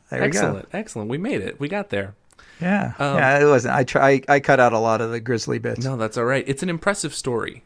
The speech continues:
Speaker 2: Uh, you've definitely, I mean, you've come a long way just from, you know, putting pixel art together to, I mean, creating fantastic things for T H Q and Disney and, and authoring books about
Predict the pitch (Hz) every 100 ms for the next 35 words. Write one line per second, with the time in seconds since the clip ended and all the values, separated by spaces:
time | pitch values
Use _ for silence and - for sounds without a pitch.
0 | - 104 113 117 113 127 - 139 117 110
1 | 113 113 110 143 127 120 117 139 127 104
2 | - - 104 98 98 _ _ _ - 98
3 | 95 - 101 104 - 117 113 110 - -
4 | - - 123 107 - 107 104 98 101 -
5 | - 110 107 104 104 104 _ _ _ _
6 | 110 107 101 95 - 120 117 113 110 110
7 | 110 110 104 104 104 110 110 113 - 101
8 | 98 98 95 _ _ - 104 107 - -
9 | 135 127 101 98 123 131 107 101 98 101
10 | 104 98 104 110 120 113 104 - - -
11 | 107 98 95 98